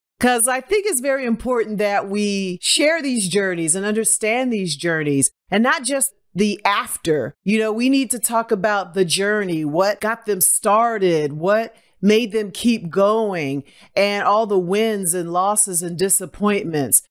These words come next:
Because that's all included in a journey, and that's real talk, really understanding what it takes to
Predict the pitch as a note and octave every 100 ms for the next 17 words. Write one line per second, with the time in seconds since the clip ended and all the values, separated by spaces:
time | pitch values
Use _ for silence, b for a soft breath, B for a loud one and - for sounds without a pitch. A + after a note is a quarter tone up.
0 | _ _ G#3 A3+ A3 B3+ D4+ D4 D4 C4
1 | - C4+ C4+ B3+ B3 G#3 A3 B3+ D4+ G#3+
2 | E3+ D#3+ F#3 A3+ G#3+ B3+ B3+ - - C#4
3 | A3 F3 G3+ A3 A3 G#3+ G3+ - - G#3+
4 | B3 A#3 F#3 E3+ E3 F#3 A3+ G3+ - -
5 | A#3 A#3 - - - A3 F#3+ F3